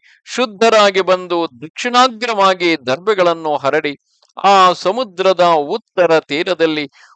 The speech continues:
ಪೂರ್ವಾಭಿಮುಖರಾಗಿ ಮಲಗಿದರು.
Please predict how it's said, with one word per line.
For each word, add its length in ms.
ಪೂರ್ವಾಭಿಮುಖರಾಗಿ 1400
ಮಲಗಿದರು. 580